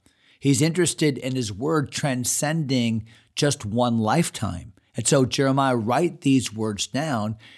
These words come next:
And these words are all concerning my promise and my love for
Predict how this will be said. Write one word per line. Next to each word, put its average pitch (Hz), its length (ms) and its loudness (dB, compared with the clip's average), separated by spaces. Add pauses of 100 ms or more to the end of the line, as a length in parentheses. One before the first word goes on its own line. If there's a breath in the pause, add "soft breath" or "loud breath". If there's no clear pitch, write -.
(200 loud breath)
And 135 160 2
these 139 240 6
words 147 680 4
are 135 320 2
all 165 320 2
concerning 151 880 -2
my 123 240 2
promise 117 880 -2 (520)
and 131 240 4
my 143 220 4
love 160 420 4
for 107 720 -2